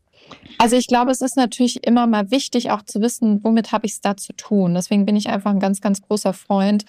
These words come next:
äh, von Blutwerten. Und da dann wirklich noch mal dem Arzt oder der Ärztin vielleicht auf den Keks zu gehen, wobei ich auch da sagen muss,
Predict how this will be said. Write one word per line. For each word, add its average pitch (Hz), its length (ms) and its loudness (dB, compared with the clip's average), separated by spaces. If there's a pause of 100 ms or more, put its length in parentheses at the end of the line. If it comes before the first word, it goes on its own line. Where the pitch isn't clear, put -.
(480)
äh, 196 220 2
von 196 300 -2
Blutwerten. 180 920 -4 (340)
Und 196 220 0
da 214 200 0
dann 220 220 -2
wirklich 214 220 -6
noch 214 200 -2
mal 208 560 -2 (100)
dem 208 140 2
Arzt 240 560 -2
oder 202 160 -2
der 196 100 -2
Ärztin 208 340 -2
vielleicht 208 240 -4
auf 196 100 -6
den 185 80 -4
Keks 254 360 -4
zu 214 100 -6
gehen, 214 220 -2 (200)
wobei 226 280 0
ich 240 140 -2
auch 208 100 -4
da 214 200 0
sagen 220 400 0
muss, 196 240 0